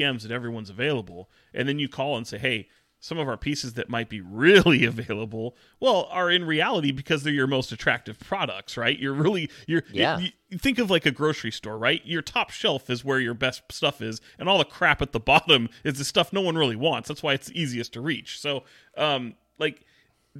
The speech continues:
Speaker 1: when you put a name to it, of course that's what that means. But yes, the consumer who aggregates this stuff or reads all this stuff, they go, "Oh, Harrison Barnes, oh, Rashawn Holmes, whatever." Yeah, they're still on a really pretty shitty team right now. <laughs> So, it, of course, they're gonna probably be those assets that leave. So,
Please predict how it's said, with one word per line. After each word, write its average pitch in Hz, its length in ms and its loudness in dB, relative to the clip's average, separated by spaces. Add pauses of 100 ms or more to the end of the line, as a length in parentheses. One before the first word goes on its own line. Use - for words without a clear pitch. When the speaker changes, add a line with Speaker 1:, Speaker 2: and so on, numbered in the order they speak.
(540)
Speaker 1:
when 196 180 2
you 190 100 -2
put 254 280 2
a 156 100 2
name 220 320 2
to 113 280 -2
it, 120 100 -4
of - 160 -8
course 302 320 -6
that's - 260 -4
what 117 160 -8
that - 160 -6
means. 110 240 -10
But - 280 0
yes, 247 260 2
the 139 100 -6
consumer 175 600 -4 (180)
who 165 160 -2
aggregates 160 520 0
this 127 120 -8
stuff - 360 -2
or 120 60 -6
reads 151 260 -6
all 120 120 -2
this 113 100 -10
stuff, - 220 -8
they 120 80 -8
go, 113 80 -10
"Oh, 160 240 2
Harrison 123 320 -10
Barnes, 226 280 -6
oh, 202 60 -6
Rashawn 120 360 -8
Holmes, 233 200 -8
whatever." 190 300 -2 (420)
Yeah, 427 140 2
they're 170 100 -2
still 247 240 -4
on 165 100 0
a 127 40 -2
really 147 180 -2
pretty 120 300 -8
shitty 113 340 -6
team 190 260 -4
right 113 240 -8
now. 135 120 2
<laughs> 165 80 -4
So, 160 260 0
it, 147 140 0 (160)
of 160 160 2
course, 226 240 2
they're 175 160 0
gonna 175 200 0
probably 151 540 0
be 135 160 -2
those 131 220 -2
assets 113 340 -4
that - 140 -12
leave. 156 280 -6
So, 131 300 -6